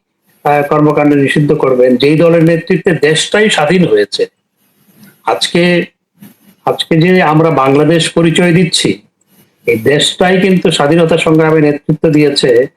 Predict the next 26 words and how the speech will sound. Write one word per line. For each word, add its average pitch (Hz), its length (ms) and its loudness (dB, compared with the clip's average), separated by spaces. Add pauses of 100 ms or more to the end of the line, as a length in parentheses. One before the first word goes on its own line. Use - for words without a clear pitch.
(300)
বাংলাদেশ 117 480 0
আওয়ামী 107 280 0
লীগ। 92 160 -6 (100)
এটা 147 200 0
আমি 160 140 0
একটু 160 140 -2
বিশ্লেষণ 160 480 0
করে 156 180 2
বলি। 143 280 0 (840)
আওয়ামী, 135 320 2 (160)
যখন 156 320 0 (100)
একাত্তর 160 380 -2
সালে 165 300 0
কিন্তু 185 540 0
একটি 135 320 -2
সরকার 123 360 -2 (100)
ছিল, - 140 -2 (880)
যেটিকে 151 240 0
মুজিবনগর 143 520 2
সরকার - 320 0
বলা 123 220 2
হয়, 180 120 2
যেটি 135 220 0
বাংলাদেশের 120 540 2
প্রথম 151 260 0
সরকার। - 400 -4